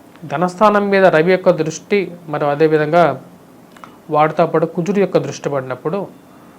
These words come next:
నీలాప నిందలు ఎక్కువగా ఎదురవటానికి, ఇరుగు పొరుగు సఖ్యత విషయంలో కూడా ప్రతికూలంగా ఉండే విధంగా ఉంటుందన్నమాట. ఆ యొక్క విషయం నుంచి బయటికి రావడం కోసం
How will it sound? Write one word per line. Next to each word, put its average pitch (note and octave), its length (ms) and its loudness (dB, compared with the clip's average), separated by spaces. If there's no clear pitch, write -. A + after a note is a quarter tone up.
నీలాప A3 400 8
నిందలు D#3+ 520 2
ఎక్కువగా D3+ 340 2
ఎదురవటానికి, C#3+ 800 -2
ఇరుగు E3+ 240 2
పొరుగు F3 260 2
సఖ్యత D#3+ 400 -2
విషయంలో D3+ 420 -4
కూడా D3 140 -2
ప్రతికూలంగా E3 800 2
ఉండే C#3 280 -6
విధంగా C3+ 340 -10
ఉంటుందన్నమాట. B2+ 520 -16
ఆ D#3+ 80 8
యొక్క F3+ 160 4
విషయం D#3+ 300 2
నుంచి A3 180 2
బయటికి D#3+ 320 2
రావడం D#3 360 2
కోసం E3+ 360 -6